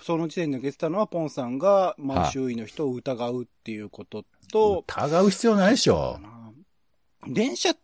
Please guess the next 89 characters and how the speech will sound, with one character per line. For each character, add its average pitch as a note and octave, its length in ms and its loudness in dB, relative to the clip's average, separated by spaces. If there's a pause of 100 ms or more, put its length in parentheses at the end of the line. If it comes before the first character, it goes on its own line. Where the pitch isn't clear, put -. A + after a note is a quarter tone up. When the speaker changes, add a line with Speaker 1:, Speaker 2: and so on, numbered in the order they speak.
Speaker 1:
て、 F4+ 400 2 (120)
あ E3 100 -2
の、 D3+ 460 2
Speaker 2:
<laughs> - 60 -20
Speaker 1:
な B3 120 -2
ん C4 40 -2
か、 B2 240 -2 (160)
あ - 80 0
れ A3 60 6
じ C#4 80 4
ゃ D4 40 4
な A3+ 40 0
い F3 40 -2
で - 60 -8
す - 80 -18
か。 - 160 -8
落 E3 120 -4
と D#4+ 80 0
し - 180 0
物 E4+ 220 0
集 D#4+ 240 0
荷 D#4+ 180 -2
セ D#4+ 160 0
ン D4 80 4
タ F#3 120 2
ー C3 120 -2
み A#2+ 100 -6
た A#2 120 -4
い G#2+ 40 -6
な A2 100 -8
駅、 D3 180 -6 (100)
あ C#3+ 40 -4
の、 B2 340 -6
こ - 320 -4
う、 C#3+ 40 -18
警 F#3+ 160 2
察 F#3 200 -6
に F3+ 80 -4
あ F3 40 -2
る D3+ 60 -4
じ G#2+ 80 -10
ゃ - 20 -12
な E2 60 -18
い D#2+ 40 -18
で F2+ 60 -20
す - 40 -10
か。 E3 80 4
Speaker 2:
あ B2 180 8
あ、 - 20 6
は F#2 120 4
い C2+ 40 -8
は C#2+ 180 -6
い。 - 40 -18 (260)
Speaker 1:
ま C#3+ 120 -6
と D#3+ 100 -4
め C#3 80 0
て。 C#3 80 -8
そ - 100 -8
こ E4 120 0
ら E4 40 0
辺 F4 140 0
と F4 60 -4
か A#3 80 -6
相 F#3 120 -2
談 F3+ 140 -4
さ F3+ 80 -2
れ D#3+ 80 0
ま E3 80 -2
し - 80 -14
た？ D#2 220 -16 (300)
Speaker 2:
そ A3+ 120 8
れ A#3 60 10
は、 G#3+ 100 12
あ G3 60 6
の、 G3 180 4 (100)
言 F3 140 6
わ E3+ 140 12
れ E3+ 100 12
る F3 60 10
よ A2 100 10
ね。 B2 220 0
駅 G#2 240 2
員 F2+ 80 2
の E2+ 80 -4
人 - 180 -10
に E2+ 100 -12
ね。 C#3+ 200 0 (480)
Speaker 1:
う A3 60 0
ん。 F#3 220 -2